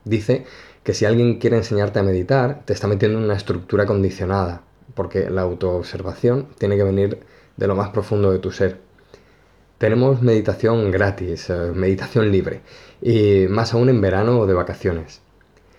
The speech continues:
Si bien es cierto que las herramientas para hacer meditación, como la observación de la respiración, la recitación de mantras o hacer visualizaciones en maestros y otras cosas ayuda, no le falta razón a de Melo al afirmar que esto,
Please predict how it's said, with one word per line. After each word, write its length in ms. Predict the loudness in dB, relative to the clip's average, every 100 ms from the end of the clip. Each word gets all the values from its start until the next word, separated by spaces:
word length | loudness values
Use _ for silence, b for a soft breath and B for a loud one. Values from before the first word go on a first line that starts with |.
| b
Si 160 | -8 0
bien 160 | 2 2
es 160 | 2
cierto 340 | 2 4 2 2
que 60 |
las 220 | 2 0
herramientas 500 | -2 0 2 2 0
para 160 | 0 -4
hacer 180 | 0 0
meditación, 640 | 2 2 -2 0 2 2
como 360 | 0 -2 0 0
la 140 | 0
observación 480 | -4 -4 -6 -2 0
de 80 | 0
la 100 | 0
respiración, 800 | -4 -8 -10 -4 2 2 2 0
la 80 | -2
recitación 520 | -4 -6 -6 -2 0
de 40 |
mantras 500 | 0 0 0 -2 -2 B B B
o 140 | -10 -8
hacer 260 | 0 0
visualizaciones 1000 | 2 0 0 0 0 -2 -2 0 -2 -6 -18 -14 -14 -14 -12
en 160 | -12
maestros 560 | -8 -4 -4 -2 -4 -2
y 20 |
otras 240 | -2 -4
cosas 320 | -2 -2 -2 -4
ayuda, 380 | 0 0 0 B B B B B B
no 100 | 2
le 80 | 2
falta 380 | 2 0 2 0
razón 320 | 0 0 2
a 80 | 2
de 80 |
Melo 420 | 4 4 4 2 -4
al 160 | -4 -2
afirmar 480 | -2 0 0 0 0
que 160 | 2
esto, 440 | 0 0 -2 -2